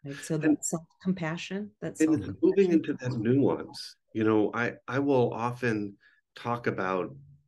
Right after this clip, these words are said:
Speaker 2: recovery lives in the middle of paradoxes. And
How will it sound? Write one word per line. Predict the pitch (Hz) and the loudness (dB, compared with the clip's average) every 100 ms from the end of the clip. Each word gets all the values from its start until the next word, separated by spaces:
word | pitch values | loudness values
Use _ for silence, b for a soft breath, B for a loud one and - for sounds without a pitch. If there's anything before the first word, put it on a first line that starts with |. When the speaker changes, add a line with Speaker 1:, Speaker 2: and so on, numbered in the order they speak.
| _ | _
Speaker 2:
recovery | 107 101 - 120 107 113 107 107 - - | -2 -2 -2 -4 0 0 0 -2 -6 -6
lives | 104 104 101 | 0 2 2
in | 101 | -4
the | 92 | -4
middle | 92 90 | -4 -6
of | - | -6
paradoxes. | 90 82 76 78 - - - _ _ _ _ _ _ _ _ | -6 -4 -6 -10 -12 -16 -16 _ _ _ _ _ _ _ _
And | 110 98 95 | 0 2 2